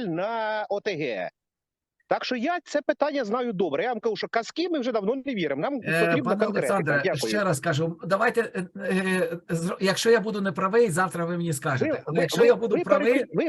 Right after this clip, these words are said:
Speaker 1: ви перечитаєте номер телефона, я думаю, в Мін знайдете.
Speaker 2: Я зна-, е,
Speaker 1: Перечитайте
Speaker 2: так.
Speaker 1: закон.
Speaker 2: Я ще
Speaker 1: Я
Speaker 2: раз кажу,
Speaker 1: думаю
Speaker 2: пане Олександре, якщо я не правий, е, скажете мені це
Speaker 1: Ви
Speaker 2: ще
Speaker 1: праві.
Speaker 2: зараз завтра.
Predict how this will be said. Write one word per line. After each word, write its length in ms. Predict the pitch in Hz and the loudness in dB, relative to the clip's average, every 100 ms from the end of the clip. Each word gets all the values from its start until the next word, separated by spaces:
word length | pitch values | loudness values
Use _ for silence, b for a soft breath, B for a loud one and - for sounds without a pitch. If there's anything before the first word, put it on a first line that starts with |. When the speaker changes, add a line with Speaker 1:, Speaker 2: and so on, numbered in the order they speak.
| - 175 | -4 -4
Speaker 1:
ви 240 | 175 320 | -2 0
перечитаєте 720 | 311 311 - 294 339 311 240 233 | 0 0 -2 0 0 0 0 0
номер 260 | 277 233 | 0 0
телефона, 500 | 247 240 220 330 269 | -2 -2 -2 -2 0
я 100 | 240 | -2
думаю, 360 | 202 220 214 190 | -2 -4 -2 -2
в 40 | |
Мін 220 | 220 208 139 | -2 -2 -4
знайдете. 580 | 135 110 98 104 - - | -2 -4 -4 -6 -6 -4
Speaker 2:
Я 180 | 180 175 | -2 -2
зна-, 140 | 180 | -2
е, 40 | |
Speaker 1:
Перечитайте 460 | 240 - 160 165 151 | -2 0 0 2 2
Speaker 2:
так. 100 | - | 2
Speaker 1:
закон. 380 | 208 - 311 269 - _ - | -2 -2 -4 -4 -10 _ -4
Speaker 2:
Я 360 | 156 190 214 | 2 4 4
ще 180 | - 214 | 2 2
Speaker 1:
Я 60 | 208 | 2
Speaker 2:
раз 100 | - | 2
кажу, 100 | 262 | 0
Speaker 1:
думаю 160 | 240 | 0
Speaker 2:
пане 200 | 208 226 226 | 2 2 2
Олександре, 560 | 196 139 175 135 127 B B - | -2 0 0 0 -4 B B -4
якщо 340 | 170 - 226 | -2 0 0
я 140 | 220 214 | 0 0
не 100 | 196 | -4
правий, 580 | 196 196 226 240 - _ 156 | -2 2 4 2 0 _ 0
е, 300 | 170 165 165 | 2 2 -2
скажете 480 | - 202 190 185 180 | -6 -6 -4 -6 -4
мені 180 | 190 | -2
це 60 | 156 | 0
Speaker 1:
Ви 100 | 175 | 0
Speaker 2:
ще 120 | - | 0
Speaker 1:
праві. 200 | 233 156 - | -2 -2 -4
Speaker 2:
зараз 220 | 170 135 | -2 0
завтра. 460 | 170 151 139 123 | 0 0 -2 -6